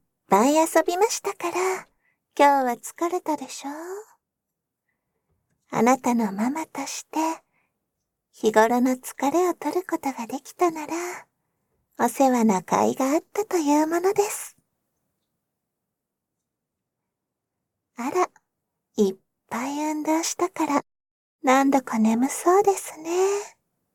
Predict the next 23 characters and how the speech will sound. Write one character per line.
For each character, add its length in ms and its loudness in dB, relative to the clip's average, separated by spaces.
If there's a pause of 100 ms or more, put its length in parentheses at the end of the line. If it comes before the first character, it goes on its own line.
(1400)
い 200 -2
い 40 -6
で 120 0
す 180 -10
よ。 80 -4 (1300)
マ 140 4
マ 180 4
が 140 0
添 320 2
い 40 2
寝 140 0
し 140 -6
て 100 0
あ 100 4
げ 140 2
ま 140 -6
す 160 -18
か 160 -2
ら、 320 0 (680)
ゆ 140 4
っ 80 -4 (340)
く 180 4
り 200 0